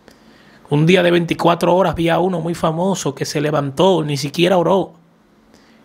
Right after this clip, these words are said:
Vi a este hombre de co-, qué es lo que él hace desde que se levanta hasta que se acuesta.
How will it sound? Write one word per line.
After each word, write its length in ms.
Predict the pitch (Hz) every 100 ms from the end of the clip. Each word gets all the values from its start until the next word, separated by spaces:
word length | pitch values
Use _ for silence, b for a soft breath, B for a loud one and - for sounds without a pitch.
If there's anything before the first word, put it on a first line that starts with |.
| -
Vi 160 | 143 190
a 40 |
este 220 | 190 190
hombre 240 | 190 202 190
de 120 | 165
co-, 300 | - 180 -
qué 120 | 175
es 40 | 190
lo 100 | 180
que 140 | 185
él 80 | 175
hace 240 | 190 196
desde 240 | 170 160 156
que 120 | 214
se 140 | 170
levanta 540 | 151 151 190 220 220 220
hasta 360 | - 165 170
que 120 | 160
se 100 | 156
acuesta. 540 | 143 - 185 180 139